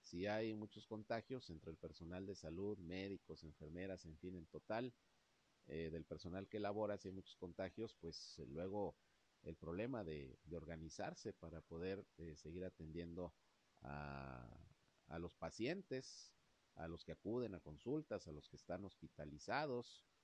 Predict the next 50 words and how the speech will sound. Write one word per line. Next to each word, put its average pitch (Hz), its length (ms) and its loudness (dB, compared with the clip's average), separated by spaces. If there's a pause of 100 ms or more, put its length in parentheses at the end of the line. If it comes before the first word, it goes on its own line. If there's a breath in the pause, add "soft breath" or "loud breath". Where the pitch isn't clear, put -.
(380)
como 92 220 2
le 98 100 6
ha 95 80 2
pasado, 107 420 4
por 87 140 0
ejemplo, 98 280 0
a - 20 4
los 80 160 0
restauranteros. 82 800 0
Aquí 95 180 -4
nos 92 140 -2
decía 85 400 0
el 73 120 -2
viernes 90 420 0
Guillermo 82 320 -4
Martínez, 104 840 -4
presidente 85 400 -4
de 78 40 -2
la 73 100 -4
canirac 78 440 -2
Laguna, 85 380 -2
que, - 140 -6
bueno, 85 180 -2
un 90 120 -4
veinte, 113 340 0
treinta 98 320 -2
por 78 240 -6
ciento 87 300 -4
de 82 100 0
ausencias 107 560 -2
estuvieron 90 320 -4
teniendo, 87 340 -4
sobre 78 260 -4
todo 87 180 -2
en 90 60 -2
el 78 100 -2
mes 82 180 -2
de 85 60 -4
enero, 85 240 0
de 71 100 -2
personal 82 600 -2
por - 160 -8
la 73 80 -4
cuestión 85 380 -6
de 87 100 -4
los 73 160 -6
contagios, 101 600 -2
y 87 60 -2
hubo 90 320 -2
que, 90 240 2